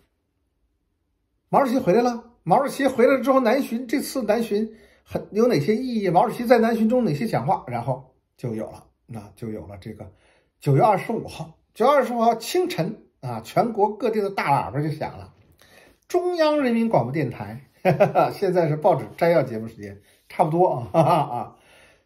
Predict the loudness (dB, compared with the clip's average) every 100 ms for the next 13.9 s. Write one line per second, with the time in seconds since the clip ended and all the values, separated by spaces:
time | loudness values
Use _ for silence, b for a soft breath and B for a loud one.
0 | _ _ 4 4 4 2 0 -2 0 0
1 | 2 0 0 -4 -2 -2 -2 -6 -8 -10
2 | _ _ -10 -8 -8 -6 -6 -4 0 4
3 | 4 0 -6 B B _ 2 2 2 -4
4 | -6 -6 -6 -8 -16 -20 -20 -14 -14 -16
5 | _ _ _ _ -12 -12 -8 0 2 2
6 | 2 0 0 0 0 -2 -2 -2 -2 -2
7 | -6 B B B B B 6 6 6 4
8 | 4 4 4 0 4 4 4 0 -2 -2
9 | -2 2 0 0 -2 -6 -12 b b b
10 | -6 0 2 2 0 -2 -4 -4 -8 -20
11 | -2 0 0 -6 -8 -2 0 0 -6 -2
12 | 2 4 4 2 2 2 2 0 -2 -2
13 | -4 -4 -2 -2 0 -2 -2 -6